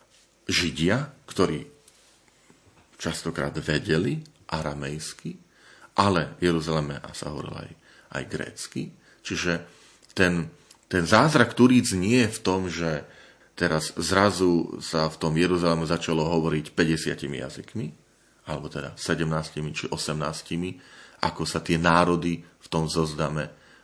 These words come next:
ako to hovorí autor Skutkov, spomína, že ako to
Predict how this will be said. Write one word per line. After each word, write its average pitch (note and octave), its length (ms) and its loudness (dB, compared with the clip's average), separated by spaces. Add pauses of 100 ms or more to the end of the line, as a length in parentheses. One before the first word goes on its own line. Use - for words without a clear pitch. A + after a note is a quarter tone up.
ako D#2+ 240 -8
to D#2+ 160 -4
hovorí D#2 480 -2
autor D2+ 320 -2
Skutkov, C#2+ 480 -8
spomína, D#2 560 -4
že - 160 -10
ako D#2 240 -8
to C#2+ 100 -12